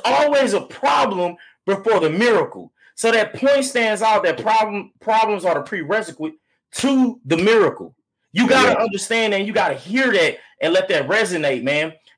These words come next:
Speaker 1: And the easiest way to understand it, bro, I wrote this, this Bible verse down, and it was literally John twenty-one twenty-five. And he says,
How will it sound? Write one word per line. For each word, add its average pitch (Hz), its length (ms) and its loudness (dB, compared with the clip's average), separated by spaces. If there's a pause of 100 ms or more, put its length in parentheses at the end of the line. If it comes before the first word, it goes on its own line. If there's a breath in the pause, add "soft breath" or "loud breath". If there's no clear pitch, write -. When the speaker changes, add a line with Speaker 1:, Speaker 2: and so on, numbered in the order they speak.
Speaker 1:
And 196 160 0
the 180 180 0
easiest 254 420 0
way 214 180 2
to 165 100 0
understand 190 560 0
it, 165 80 -4
bro, 175 100 0
I 160 160 2
wrote 185 280 0
this, 135 280 -6
this 127 240 -6
Bible 170 420 0
verse 147 260 0
down, 131 460 0 (300 soft breath)
and 175 120 0
it 175 80 2
was 135 220 -2
literally 196 460 0
John 185 680 0 (280)
twenty-one 214 720 0
twenty-five. 185 840 -4 (460)
And 165 120 2
he 214 100 0
says, 180 540 0